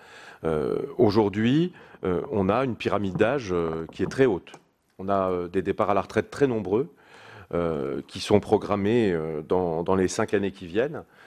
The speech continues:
Donc il y aura, qu'on le veuille ou non, un renouvellement profond, euh, des personnels. Hein, euh, beaucoup d'agents vont partir et il faudra recruter. Alors, dans votre question, il y a trois éléments. Euh,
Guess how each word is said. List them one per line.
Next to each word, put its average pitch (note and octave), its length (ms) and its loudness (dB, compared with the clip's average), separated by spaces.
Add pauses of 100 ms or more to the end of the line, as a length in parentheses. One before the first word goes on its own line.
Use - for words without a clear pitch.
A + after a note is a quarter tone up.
(100)
Donc A#2+ 240 0
il - 20 -4
y B2 40 6
aura, A#2 300 2
qu'on G#2 160 -8
le G2+ 120 -2
veuille G2 200 -2
ou F#2+ 80 -10
non, A2 240 -8 (400)
un G2+ 80 0
renouvellement G#2 680 0
profond, D3 600 -4 (640)
euh, F#2 220 -8 (140)
des E2+ 680 -2 (100)
personnels. A2 540 0 (580)
Hein, F#2 80 -12
euh, F2 200 -8 (340)
beaucoup A#2+ 280 0
d'agents A2 260 4
vont F#2 160 -4
partir C3 560 -2
et F#2+ 40 4
il F2 60 -2
faudra G#2+ 300 -6
recruter. F#2 380 -12 (960)
Alors, G2+ 300 4 (160)
dans C3+ 120 6
votre C3 180 2
question, C3 340 -2
il A2 40 2
y G2 40 2
a F2 200 -2
trois G2+ 300 -2
éléments. A#2+ 640 0 (640)
Euh, - 1120 -2